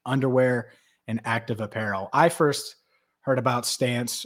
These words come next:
when my guy D Wade right there, my favorite basketball player of all time. I know I got some Kobe stuff too, but D, D Wade i-, is the guy for me when, uh, you know, D Wade invested in the company way back then. And they have such a unique, awesome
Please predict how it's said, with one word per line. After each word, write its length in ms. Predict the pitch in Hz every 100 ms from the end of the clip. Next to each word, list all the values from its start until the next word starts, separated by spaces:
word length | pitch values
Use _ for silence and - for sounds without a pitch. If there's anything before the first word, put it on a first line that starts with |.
| -
when 320 | 123 120 117 131
my 160 | 123
guy 240 | 120 135 127
D 180 | 135
Wade 300 | 127 135 139
right 200 | 143 143
there, 300 | 147 139 139 - _ _ -
my 160 | 127
favorite 340 | - 135 127 127
basketball 400 | 131 - 131 123
player 220 | 139 127
of 100 | 123
all 140 | 127
time. 180 | 120 131
I 60 | 127
know 100 | 127
I 80 |
got 160 | 123 113
some 120 | 117
Kobe 240 | - 113 110
stuff 220 | 117 -
too, 140 | 120
but 220 | 110 113
D, 220 | 120 135 139
D 160 | 143
Wade 380 | 143 139 123 113 - - - _
i-, 120 | 120 -
is 160 | 127 113
the 80 |
guy 220 | 113 123 113
for 160 | 123
me 180 | 120 120
when, 320 | 113 117 117
uh, 200 | 113 107 - _ - _
you 80 | 117
know, 40 | 113
D 200 | 131 156
Wade 240 | 139 135
invested 420 | 120 117 117 123
in 100 | 117
the 60 | 113
company 320 | 123 113 117
way 240 | 113 120
back 320 | 117 117 110 110
then. 460 | 107 117 110 107 -
And 360 | 110 110 104 - - - _ -
they 240 | 123 156
have 500 | 160 143 131 127 117 -
such 320 | - 147 -
a 40 | 120
unique, 720 | 117 113 117 135 151 - - _ _ _ -
awesome 540 | 120 131 - 139 135